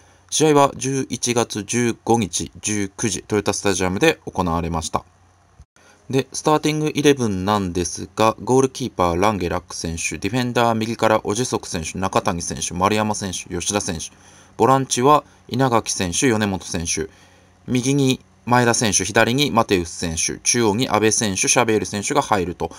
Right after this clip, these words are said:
まあ、四四二に近い形なんでしょうかね。で、前田選手は久々のスタメンと、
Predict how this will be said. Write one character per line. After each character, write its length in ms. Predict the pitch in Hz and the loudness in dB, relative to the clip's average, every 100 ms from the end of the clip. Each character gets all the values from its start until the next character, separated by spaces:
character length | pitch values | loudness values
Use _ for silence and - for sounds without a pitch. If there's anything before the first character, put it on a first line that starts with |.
| - - | -18 0
ま 140 | 135 | 2
あ、 40 | 113 | 4
四 300 | 190 202 202 | 2 2 2
四 300 | 202 135 113 | 0 0 0
二 360 | 143 170 170 - _ _ _ _ | 0 2 0 -4 _ _ _ _
に 220 | - 127 120 | -2 0 0
近 300 | - 151 120 | 0 2 2
い 80 | |
形 600 | 101 95 95 - 101 98 - | 0 -4 -4 -4 -2 -2 0
な 140 | 104 | 0
ん 100 | 90 | 0
で 80 | 82 | -4
し 100 | - | -4
ょ 60 | 85 | -4
う 40 | |
か 140 | 82 | -4
ね。 160 | 87 104 - - - - - | -4 -4 -8 -20 -18 -20 0
で、 160 | 135 | 2
前 180 | 131 135 | 4 4
田 120 | 160 | 2
選 160 | 156 180 | -2 -4
手 80 | 160 | -2
は 80 | 156 | -2
久 200 | - 131 | -2 -2
々 220 | 120 123 | -2 -2
の 240 | 120 120 - | -2 -4 -6
ス 120 | - | -4
タ 160 | 110 | -4
メ 160 | 107 104 | -2 -4
ン 80 | 101 | -4
と、 240 | - 85 | -4 -6